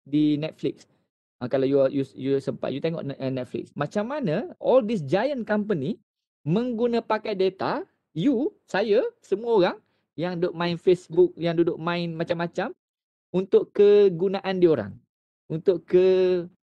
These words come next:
keuntungan diorang. Okey? So, again, kita tak, tak adalah kita nak bercakap pasal data ni, kita nak bercakap pasal data lab saja ataupun simulation saja. Tapi everything is information yang kita dapat dari satu data. Sama ada kita guna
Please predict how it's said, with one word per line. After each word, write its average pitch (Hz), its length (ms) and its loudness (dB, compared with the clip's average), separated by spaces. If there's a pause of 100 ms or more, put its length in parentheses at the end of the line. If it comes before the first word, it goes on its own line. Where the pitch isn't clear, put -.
(160)
keuntungan 196 480 2
diorang. 110 320 -2 (560)
Okey? 139 240 2 (240)
So, 180 320 2 (320)
again, 262 400 0 (480)
kita 175 160 -2
tak, - 320 -6
tak 185 160 -6
adalah 226 160 0
kita 180 160 -8
nak 170 160 -8
bercakap 170 240 -8
pasal 165 240 -6
data 165 320 -2
ni, 196 80 -10
kita 196 160 -6
nak 175 100 -8
bercakap 165 300 -6
pasal 151 240 -4
data 156 240 -2
lab 156 160 0
saja 175 400 -2
ataupun - 240 -4
simulation 196 480 -6
saja. 196 160 -2
Tapi 185 320 -6 (160)
everything 254 400 -4
is 254 80 -10
information 226 640 -2
yang 175 240 -4
kita 185 240 -2
dapat 160 320 -2 (720)
dari 214 160 0
satu 160 160 -2
data. 113 320 -8 (400)
Sama 185 320 -6
ada 214 80 -2
kita 214 240 -4
guna 226 480 -6